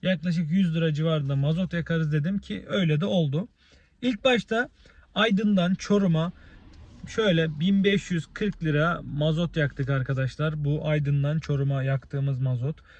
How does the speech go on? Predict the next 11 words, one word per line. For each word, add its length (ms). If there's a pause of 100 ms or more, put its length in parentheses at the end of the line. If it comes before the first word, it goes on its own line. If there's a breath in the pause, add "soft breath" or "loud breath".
(220 loud breath)
Daha 200
sonra 440 (300 soft breath)
Çorum'dan 760
Artvin'e 500
geldiğimde 720
bir 100
mazot 460
daha 180
aldım. 500
Burada 320
da 200